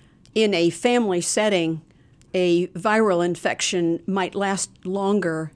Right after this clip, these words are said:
in a patient who's hypogammaglobulinemic and occur more frequently than in, for example, the spouse of the patient. So I think that viral infections certainly do occur,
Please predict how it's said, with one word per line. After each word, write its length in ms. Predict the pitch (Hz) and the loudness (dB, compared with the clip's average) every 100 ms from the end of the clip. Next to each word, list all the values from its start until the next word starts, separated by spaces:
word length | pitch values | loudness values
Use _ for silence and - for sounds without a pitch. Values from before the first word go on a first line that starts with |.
| - | -4
in 200 | 180 175 | -2 0
a 80 | 175 | -2
patient 400 | 208 185 190 170 | -2 -2 -2 -4
who's 220 | 185 - | -4 -4
hypogammaglobulinemic 1400 | 190 185 170 175 170 160 175 165 165 160 180 185 151 - 175 | -4 -2 -2 -2 -4 -4 -4 -4 -2 0 0 0 -2 -6 -6
and 200 | 170 160 | -4 -4
occur 300 | - 226 202 | -4 -4 -2
more 240 | 170 165 | -2 -4
frequently 840 | - 240 247 - 156 156 151 160 - - - - - - - | -4 -4 -4 -4 -6 -4 -4 -6 -8 -20 -20 -20 -20 -20 -12
than 460 | 180 196 185 185 | -4 -2 0 0
in, 440 | 175 190 180 175 180 | 0 0 2 0 -2
for 180 | 190 175 | -2 -4
example, 420 | 160 180 170 170 | -2 -2 -4 -6
the 120 | 175 | -8
spouse 580 | - 180 175 165 - - | -4 -2 -2 -2 -6 -6
of 140 | 180 165 | -8 -8
the 40 | |
patient. 600 | - 214 196 - 147 - - - - - - | -6 -4 -2 -4 -8 -10 -20 -20 -20 -20 -8
So 200 | - 185 | -2 0
I 80 | 190 | 2
think 300 | 220 - 180 | 0 -4 0
that 160 | 170 | 0
viral 400 | 175 208 208 180 | 2 2 4 4
infections 520 | 185 180 - - 185 - | 2 0 -2 -2 -2 -2
certainly 360 | 214 - 170 | -2 0 0
do 300 | 165 196 185 | 2 2 0
occur, 680 | - 170 - 285 202 170 | 0 -8 -6 -2 -2 -2